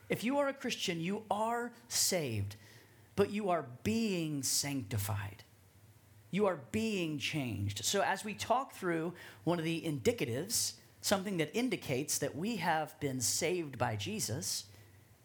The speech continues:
let's remember that it is imperative that we live it out. It's imperative that we are friends. It feels like a weird thing to say, and it feels even weirder to me 'cause in my spirit right now, I'm like,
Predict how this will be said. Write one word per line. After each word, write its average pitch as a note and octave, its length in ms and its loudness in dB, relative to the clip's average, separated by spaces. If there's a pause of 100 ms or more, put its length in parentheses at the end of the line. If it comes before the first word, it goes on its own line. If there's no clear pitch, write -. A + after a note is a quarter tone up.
(680)
let's D3+ 200 2
remember C#3+ 380 0
that A#2+ 240 -2
it B2+ 140 0
is A#2 380 0 (120)
imperative G#2 840 -2 (260)
that A2+ 120 2
we B2+ 100 0
live B2 200 -2
it A2 60 2
out. - 340 -4 (800)
It's - 120 2
imperative - 760 -2 (680)
that A#2+ 200 0
we C#3+ 120 0
are A#2 100 0
friends. - 680 -2 (2500)
It G#2 100 -4
feels C3 300 0
like D3 100 0
a A#2+ 80 0
weird D3 280 0
thing D3 120 -2
to D3 60 0
say, C3+ 500 0
and C3+ 100 0
it A#2 120 -4
feels C#3+ 240 0
even D3 240 0
weirder D3+ 260 0
to D3+ 80 0
me D3+ 160 0
'cause C3+ 220 -2
in D3 160 -2
my C3+ 160 -2
spirit C#3+ 400 0
right C3+ 200 2
now, C3+ 320 -2
I'm C3 140 -2
like, B2 220 0